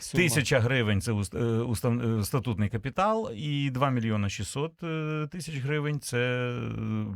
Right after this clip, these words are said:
Speaker 2: переможна та ставка, яка і дозволила фірмі, яка, е,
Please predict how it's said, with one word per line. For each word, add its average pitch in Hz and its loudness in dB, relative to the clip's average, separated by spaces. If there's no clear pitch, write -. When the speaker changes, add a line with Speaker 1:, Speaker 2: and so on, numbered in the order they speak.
Speaker 2:
переможна 135 4
та 95 0
ставка, 180 0
яка 117 2
і 123 0
дозволила 107 0
фірмі, 95 -2
яка, 92 -2
е, - -4